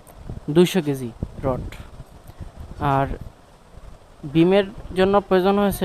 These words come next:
নয়শো বিশ কেজির মতো। তো এখানে আজকে আমরা জানতে পারলাম পনেরোশো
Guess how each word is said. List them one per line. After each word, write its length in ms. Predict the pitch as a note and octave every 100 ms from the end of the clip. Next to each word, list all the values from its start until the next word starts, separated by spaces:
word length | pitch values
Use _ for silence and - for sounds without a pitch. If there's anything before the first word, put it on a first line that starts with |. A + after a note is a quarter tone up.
| D#3+
নয়শো 340 | D3+ D3 F3 E3+ - - D#3
বিশ 140 | D#3 -
কেজির 260 | D#3+ C#3 C3+
মতো। 180 | C3+ E3 G3+ - - - - - - - - - - - - - - - - - - - - - - - - -
তো 60 | - E3
এখানে 260 | D#3+ G#3 A3 A3 - - - - - - - - - - F3+
আজকে 220 | - - G3+
আমরা 140 | G3+ G3+
জানতে 240 | F3 F3 G#3 G3+
পারলাম 280 | G#3+ F3 G3+ - - - -
পনেরোশো 520 | G3 G3+ G#3 F#3+ A#3